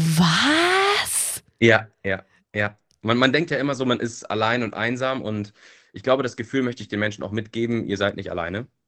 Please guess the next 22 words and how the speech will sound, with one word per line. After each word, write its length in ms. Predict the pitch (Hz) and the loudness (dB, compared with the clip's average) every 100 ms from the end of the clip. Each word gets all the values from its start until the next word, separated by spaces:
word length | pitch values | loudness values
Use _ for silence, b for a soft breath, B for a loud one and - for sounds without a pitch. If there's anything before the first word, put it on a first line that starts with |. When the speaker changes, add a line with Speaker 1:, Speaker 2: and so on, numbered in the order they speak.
| _ _ _ _ _ | _ _ _ _ _
Speaker 2:
Und 400 | - 101 98 95 | -6 -4 -4 -6
auch 120 | - | -4
wenn 100 | 104 | 0
man 100 | 110 | 2
das 160 | 107 107 | 2 2
denkt, 380 | 104 120 110 - | 0 0 -2 -4
da 80 | 110 | -4
sind 180 | 120 | -4
ganz, 240 | 139 175 160 | -2 -2 -2
ganz 180 | 165 - | -6 0
viele 140 | 156 | 2
Menschen 180 | 156 151 | 2 0
da 80 | 135 | -2
draußen, 340 | 120 131 123 | 0 -2 -4
die 80 | 117 | -4
leben 300 | 123 131 120 | -4 -4 -2
genau 300 | 123 135 147 | 0 2 2
das 200 | 143 - | 0 0
Gleiche 260 | 120 120 | 0 0
wie 80 | 113 | -6
du 140 | 107 101 | -6 -2
gerade. 360 | 98 95 113 | 0 0 -2